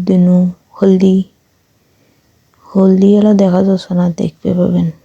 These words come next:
এই যে হলদির গুঁড়ো, হলদির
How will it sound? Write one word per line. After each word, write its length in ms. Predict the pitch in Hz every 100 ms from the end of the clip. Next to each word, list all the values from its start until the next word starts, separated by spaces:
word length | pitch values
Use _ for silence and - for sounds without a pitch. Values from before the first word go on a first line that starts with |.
| - - - _ _ _ _ _ _ _ _ _ _ _
এই 260 | 254 196 180 170 165
যে 100 | 180 165
হলদির 360 | 180 175 180 185
গুঁড়ো, 220 | 180 180 170 - _ _ _ _ _ _ _ _ _ -
হলদির 320 | 202 190